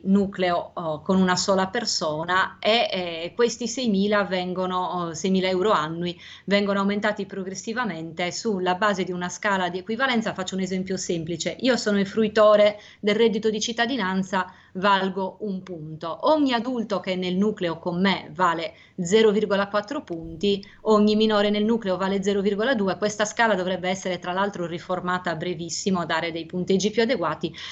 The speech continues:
Non posso superare comunque ad oggi la scala di due virgola uno o due virgola due se ho un disabile grave o non autosufficiente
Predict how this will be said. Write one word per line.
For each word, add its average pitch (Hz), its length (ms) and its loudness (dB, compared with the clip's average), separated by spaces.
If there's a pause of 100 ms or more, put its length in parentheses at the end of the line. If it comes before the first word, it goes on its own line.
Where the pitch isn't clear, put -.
(120)
Non 311 240 6
posso 320 280 4
superare 226 640 0
comunque 202 460 -6
ad 170 100 -6
oggi 180 260 -4
la 175 140 -6
scala 185 300 0
di 175 120 -6
due 208 180 0
virgola 240 380 -2
uno 180 220 -2
o 240 260 2
due 196 180 4
virgola 202 360 2
due 170 260 -2
se 185 180 -2
ho 175 120 0
un 165 140 -4
disabile 175 600 0
grave 170 380 -6
o 170 80 -4
non 170 140 -4
autosufficiente 165 1040 -4